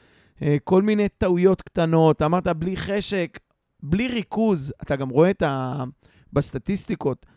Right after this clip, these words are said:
החזקות כדור ומצבים, איך זה עולה ויורד, עולה ויורד, רבע שעה אנחנו, רבע שעה הם, רבע שעה אנחנו, אין יציבות. עכשיו אפשר עוד פעם לתת את התירוץ, שחקנים צעירים, בונים,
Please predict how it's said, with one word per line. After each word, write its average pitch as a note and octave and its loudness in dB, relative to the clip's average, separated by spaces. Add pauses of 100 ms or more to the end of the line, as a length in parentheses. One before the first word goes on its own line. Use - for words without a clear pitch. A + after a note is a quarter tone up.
החזקות D#3+ -4
כדור E3+ 4
ומצבים, D3+ -4
איך F#3+ -4
זה G#3 -2 (300)
עולה G#3 4
ויורד, D#3 2
עולה F3+ 2
ויורד, E3 0
רבע F3+ -2
שעה F3 -2
אנחנו, F3+ -4
רבע E3 -4
שעה C#3+ -6
הם, B2+ -8
רבע D#3 -4
שעה D3+ -4
אנחנו, F#3 -4 (760)
אין A3+ 0
יציבות. F3+ 2 (420)
עכשיו A3 -4
אפשר G3+ 0
עוד C4+ 2
פעם C#4 -6
לתת A#3 -6
את G3 -4
התירוץ, D3+ -4
שחקנים B2+ -10
צעירים, D3+ -4
בונים, F3+ -4